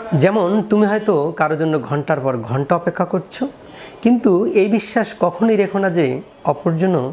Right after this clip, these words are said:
তোমার জন্য অপেক্ষা করবে। তুমি হয়তো কারো চরম বিপদে পাশে ছিলে, কিন্তু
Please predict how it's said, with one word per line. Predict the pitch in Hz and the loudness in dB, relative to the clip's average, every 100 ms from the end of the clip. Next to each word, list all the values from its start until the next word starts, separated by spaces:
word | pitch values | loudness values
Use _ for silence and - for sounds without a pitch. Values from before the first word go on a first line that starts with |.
| - | -6
তোমার | - 135 123 | -2 -2 -2
জন্য | 139 127 120 117 - - - - - | 0 0 -2 -6 -16 -20 -20 -20 -4
অপেক্ষা | 135 165 - 131 | -4 -4 -10 -8
করবে। | 147 127 - - - - - - - - 240 240 | -6 -6 -8 -12 -18 -20 -20 -20 -16 -12 -6 2
তুমি | 233 254 | 4 4
হয়তো | 262 254 165 170 | 2 2 2 2
কারো | 180 175 175 | 0 0 -2
চরম | 175 170 165 | 0 0 0
বিপদে | 131 139 175 170 131 131 | -2 -2 -2 0 -2 -4
পাশে | 127 - | -8 -8
ছিলে, | - 131 - - - - - - - - | -6 -6 -6 -10 -16 -20 -20 -20 -20 -4
কিন্তু | 180 202 208 | 0 2 2